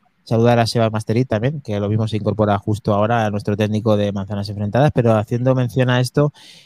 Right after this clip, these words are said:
creo que esta funcionalidad de Mac Trompa viene dotada de los televisiones convencionales de última generación que se pueden comprar de hace un par de años con Apple T V y junto, me refiero, con AirPlay y con la funcionalidad de Apple T V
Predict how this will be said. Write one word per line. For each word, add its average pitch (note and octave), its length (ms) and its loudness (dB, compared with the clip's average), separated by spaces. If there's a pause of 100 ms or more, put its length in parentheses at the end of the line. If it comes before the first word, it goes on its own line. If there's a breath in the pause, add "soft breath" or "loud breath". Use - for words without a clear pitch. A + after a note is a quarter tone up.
(120 loud breath)
creo C3 240 2
que D3+ 120 -2
esta D3 200 0
funcionalidad C#3+ 580 2
de C#3+ 220 2
Mac C3+ 140 0
Trompa C3+ 300 2
viene C3 400 2
dotada C3 560 2
de A#2 360 2 (120)
los A2+ 300 0
televisiones A2+ 520 0
convencionales A#2 600 0
de A2+ 80 2
última A2 300 -2
generación A2+ 440 -2
que G2+ 240 0
se F#2+ 140 -6
pueden G2+ 220 -2
comprar G#2+ 380 0
de G2+ 80 -2
hace G2 140 -2
un G2+ 80 -2
par G2+ 160 -2
de G#2+ 120 2
años A2 360 -2 (360 soft breath)
con A2 480 2
Apple A#2 280 -4
T A#2 140 0
V C3 220 2 (120)
y B2 140 -2
junto, A#2+ 540 0 (140)
me A2+ 120 -2
refiero, G#2+ 380 0 (160)
con A#2+ 280 -2
AirPlay B2 480 0 (480)
y B2 160 2
con A2 460 0
la G#2 440 0
funcionalidad A2 520 0
de G2+ 100 0
Apple G2+ 220 0
T A#2 140 2
V C#3 220 2